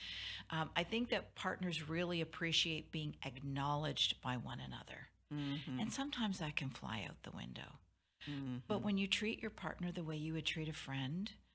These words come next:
Speaker 1: I think that can go a long way in maintaining respect and keeping, keeping the fires going a little bit, you know, and spending some time to connect, to actually say,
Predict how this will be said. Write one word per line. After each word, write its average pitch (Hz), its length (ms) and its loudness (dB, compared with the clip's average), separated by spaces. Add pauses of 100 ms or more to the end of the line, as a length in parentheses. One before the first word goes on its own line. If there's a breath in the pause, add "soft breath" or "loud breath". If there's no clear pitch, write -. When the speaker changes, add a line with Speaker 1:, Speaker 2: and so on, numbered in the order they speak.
(160)
Speaker 1:
I 170 60 -4
think 220 220 0
that 226 120 -4
can 196 160 -2
go 170 120 -2
a 151 120 -2
long 143 320 -2
way 139 460 -2
in 156 160 2
maintaining 160 720 0
respect - 800 -4 (640 loud breath)
and 165 600 2 (720)
keeping, 208 760 0 (380 soft breath)
keeping 214 580 -2
the 185 120 0
fires 185 480 -2
going 190 380 0
a 139 80 0
little - 180 -4
bit, - 360 -6 (600)
you 165 80 2
know, 170 240 4
and 175 160 4
spending 202 440 2
some 190 220 2
time 170 400 2
to - 180 2
connect, - 720 -2 (500 loud breath)
to - 160 -2
actually 190 480 4
say, 160 320 -2